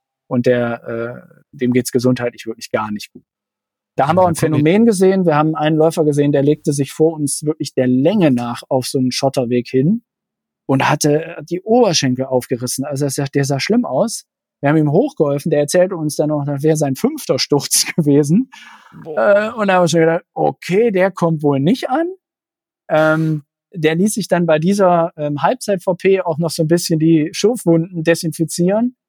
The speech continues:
Speaker 1: Hm, er ist angekommen.
Speaker 2: Nee.
Speaker 1: Ähm, ja, äh, also bei der aller,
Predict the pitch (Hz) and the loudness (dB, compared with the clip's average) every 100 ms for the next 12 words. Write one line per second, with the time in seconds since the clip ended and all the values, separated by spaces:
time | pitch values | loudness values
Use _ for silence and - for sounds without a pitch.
0 | _ _ 160 165 - 175 233 - - 226 | _ _ -12 -8 -4 -4 -4 -6 -4 -4
1 | 202 - 170 - _ _ _ 120 117 - | -6 -14 -20 -20 _ _ _ -6 -6 -2
2 | 143 139 139 - - 156 165 262 160 147 | 0 0 -2 -6 -6 0 0 0 -4 -2
3 | 151 165 - 175 165 170 165 175 - 214 | 0 0 -4 -4 -2 0 0 0 0 0
4 | 269 | 0